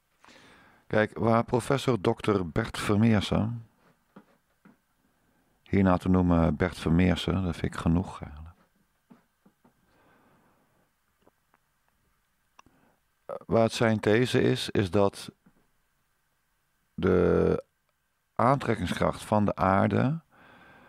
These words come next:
niet overal hetzelfde is. Dus dat de, de valversnelling in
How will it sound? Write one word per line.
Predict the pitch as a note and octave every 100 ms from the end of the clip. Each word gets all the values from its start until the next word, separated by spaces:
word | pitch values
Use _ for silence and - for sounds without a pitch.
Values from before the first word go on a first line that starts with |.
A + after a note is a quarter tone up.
| - _ -
niet | G#2+ A2
overal | F2+ G#2+ F#2+ G2 F#2 E2+ -
hetzelfde | E2+ - F2 D#2 F#2 -
is. | - G3+ - - - _ _ _ _ _ _ _ _ _ _ _ _ _ _ _ _ _ _ _ _ _ _ _ _ _
Dus | A2 A2 -
dat | A#2+ A2 -
de, | A2 G#2+ G#2 G2 G2 F#2 F2+ D#2+ - - _ _ _ _ - _ _ _ _ _ _ _ _ _ _ _ _ - -
de | F#2
valversnelling | - A2+ B2+ - A2+ B2+ B2 D3 G#3+ A#3 - _ _ _ _ _ _ _ _ _ _ _ _ _ _
in | - G#2 F#2 F2+ E2+ D#2+ D#2